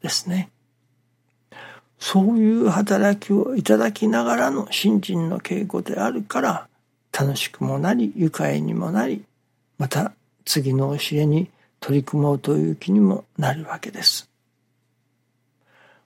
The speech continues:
まずは神様を感じるということが、信心の稽古をさせていただく上での、まあ、やっぱり一番大切だと思いますね。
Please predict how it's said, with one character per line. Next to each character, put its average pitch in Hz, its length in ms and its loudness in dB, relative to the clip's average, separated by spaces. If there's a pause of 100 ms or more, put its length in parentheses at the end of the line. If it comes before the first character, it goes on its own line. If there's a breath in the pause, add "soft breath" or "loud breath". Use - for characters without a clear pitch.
(120)
ま 175 180 4
ず 185 200 -4
は - 260 -4
神 247 260 -2
様 160 360 0
を 143 100 -4
感 214 320 0
じ 262 160 -2
る 254 140 -4
と 220 140 -4
い - 120 -2
う - 80 -4
こ - 140 -10
と - 160 -10
が、 - 180 -6 (400)
信 151 300 0
心 139 240 0
の 143 120 0
稽 156 280 -2
古 147 180 -6
を 151 40 -8
さ 151 180 -4
せ - 80 -10
て - 140 -4
い 175 60 -4
た - 140 -6
だ 185 120 -2
く - 160 -6
上 202 140 2
で 233 140 0
の、 208 180 0 (1160)
ま - 800 -4
あ、 226 60 -14
や - 120 -10
っ - 40 -16 (160)
ぱ 277 100 0
り 143 240 0
一 147 240 -4
番 143 240 -2
大 143 220 -4
切 147 280 -6
だ 175 140 -4
と - 140 -6
思 - 200 -4
い 202 60 -4
ま 196 160 -8
す - 140 -10
ね。 196 240 -6